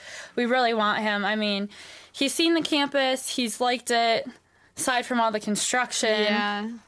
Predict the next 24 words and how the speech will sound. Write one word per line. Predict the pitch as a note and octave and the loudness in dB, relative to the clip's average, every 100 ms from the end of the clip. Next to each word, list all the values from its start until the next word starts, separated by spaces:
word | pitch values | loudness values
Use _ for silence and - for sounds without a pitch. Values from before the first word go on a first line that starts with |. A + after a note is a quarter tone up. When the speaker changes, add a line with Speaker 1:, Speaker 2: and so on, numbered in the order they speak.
| - | -8
Speaker 2:
yeah, | A3+ G#3 | -4 -2
you | G#3+ | -2
gotta | G#3 G#3 | -2 -4
take | A3+ A3+ | -4 -2
that | G3+ | 0
into | G#3 G#3 | -2 -4
account. | A3 G3+ - - | -2 -2 -2 -2
<laughs> | - | 4
Speaker 1:
But | F4+ G#4+ G#4+ G4+ - C4+ C4 A#3+ | 6 6 4 2 2 0 2 2
other | C4+ D4 | 2 2
than | C4+ B3+ | 2 0
that, | C4+ C4+ | 2 2
I | B3+ B3 | 0 0
mean, | A#3+ | 0
he | B3 B3+ | -2 -2
does | C4 C4+ C4+ - | 0 0 0 0
have | C4 A#3 | 0 0
M | - A#3 A3+ | 0 0 -2
S | G#3+ B3 | -2 -2
U | A#3 | 0
in | G#3 | 0
his | G#3 G3+ | -2 -2
roots. | A3+ A3+ G#3+ - | -2 -2 -2 -2
Um, | G#3+ G3 G3 | -2 -2 -4